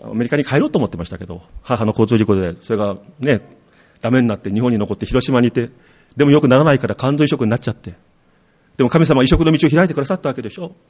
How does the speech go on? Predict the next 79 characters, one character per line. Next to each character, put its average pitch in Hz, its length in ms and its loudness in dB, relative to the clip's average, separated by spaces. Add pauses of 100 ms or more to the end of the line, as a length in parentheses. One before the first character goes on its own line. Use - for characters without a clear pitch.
(960)
で、 147 80 -2
成 160 140 2
功 156 160 0
し - 40 -2
て 156 100 -2
帰 170 100 2
っ 170 40 0
て 165 120 -8
き 151 80 -10
ま 151 80 -6
し - 20 -12
た。 143 60 -4
で 175 100 2
も、 143 380 -2 (320)
拒 - 80 0
絶 170 180 2
反 170 160 4
応 151 60 2
が 139 60 2
出 131 100 -2
て、 120 160 0 (260)
自 120 140 2
分 165 80 6
は 196 100 4
死 180 160 4
ぬ 196 160 4
と - 80 0
思 104 120 -2
っ - 20 -12
て - 140 -6
怖 185 180 2
い - 20 4
思 139 120 0
い - 20 0
し - 60 -8
た 147 100 0
ん - 20 -2
で 123 60 -2
す - 60 -12
け 107 60 -10
ど、 95 120 -10 (240)
後 220 220 0
で 175 80 4
お 131 80 6
医 - 20 0
者 185 100 2
さ 196 80 2
ん 175 40 0
に 175 100 2
聞 185 80 -6
い 165 60 -4
た 175 80 0
ら、 117 180 -4 (460)
「あ 202 160 -2
あ、 110 60 -6 (100)
拒 139 80 2
絶 214 200 2
反 208 280 2
応 151 140 2
の 123 260 2
治 - 100 -4
療 180 180 2
で 135 140 2 (300)
高 196 240 4
熱 208 180 4
が 180 80 4
出 160 140 2
て、 104 260 0 (240)
ね、 175 160 2
大 165 240 -4
変 233 100 2
だ 277 60 0
っ 262 60 -4
た 196 80 -2
と 170 60 2
思 151 100 2
う - 20 -2
け 139 80 -2
ど、 110 140 -2